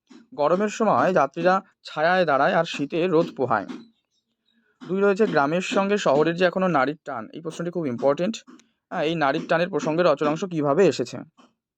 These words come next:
উত্তরে লেখো যে মাঠে ফসল উঠলে বাসে ভিড় হয়, লোকে বিয়ের পাত্রী দেখা, পুজো দেওয়া, জিনিস কেনা, মামলা তদবির করা, এমনকি সিনেমা দেখা ইত্যাদি উপলক্ষে শহরে যায়।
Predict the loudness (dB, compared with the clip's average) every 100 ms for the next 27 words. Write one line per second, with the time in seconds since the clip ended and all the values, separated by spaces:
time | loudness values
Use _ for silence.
0 | -16 -10 -4 -2 -2 -2 -4 -2 0 2
1 | 2 -2 -4 _ _ 0 0 0 -2 0
2 | 2 2 2 -2 0 2 4 2 -2 _
3 | _ _ _ _ -8 -4 -2 0 -2 -2
4 | -4 2 2 2 0 -2 -2 0 2 0
5 | 0 -4 -10 -6 0 2 2 2 0 -2
6 | -2 -6 -2 0 2 2 2 0 0 -4
7 | -8 -8 -2 2 2 0 -2 -4 -10 -8
8 | -4 0 2 0 -2 -6 -8 -12 -12 -8
9 | -8 -8 -6 0 0 0 -6